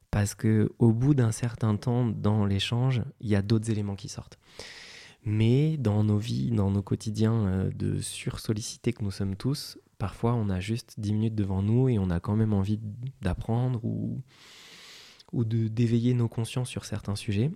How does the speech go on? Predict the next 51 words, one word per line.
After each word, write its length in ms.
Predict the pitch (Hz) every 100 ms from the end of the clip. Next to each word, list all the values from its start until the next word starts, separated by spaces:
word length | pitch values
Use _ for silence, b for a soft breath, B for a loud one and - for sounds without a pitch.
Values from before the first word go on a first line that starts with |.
| - -
Et 100 | 101
là, 140 | 117
les 80 | 120
formats 320 | - 101 104
bonus, 460 | 101 104 113 143 -
eh 40 |
ben, 200 | 98 98
l'idée, 260 | 95 95 117
c'était 300 | - - 92
de 40 |
faire 220 | - 101
plus 200 | - 120
court. 340 | - 110 - - -
Alors 240 | 95 95
en 80 | 101
fait, 200 | 127 -
trois 220 | - 117
minutes, 240 | 110 139
j'ai 80 | 127
pas 160 | 104 110
réussi 320 | 107 113 120
encore, 380 | 104 107 120 - B B B -
mais 160 | 110
on 160 | 113 110
est 100 | 117
sur 300 | - 113 110
du 180 | 113 110
dix, 380 | 110 117 123 110
douze, 300 | 113 120 -
quinze, 320 | 113 117 101
il 20 |
y 40 |
a 60 | 92
plusieurs 480 | - 131 120 107 107
formats 380 | - 95 95 98
de 40 |
moins 180 | 95 95
de 60 |
vingt 140 | 90 87
minutes 300 | 90 98 95
maintenant. 420 | 87 - 104 123 B B B B B B -
Et 140 | 92
je 80 | -
trouve 260 | - 107
que 80 | -
c'était 300 | - 92 95
aussi 300 | 95 95 117
un 100 | 104
challenge 400 | - 95 104 104
pour 160 | - 92
moi, 320 | 98 123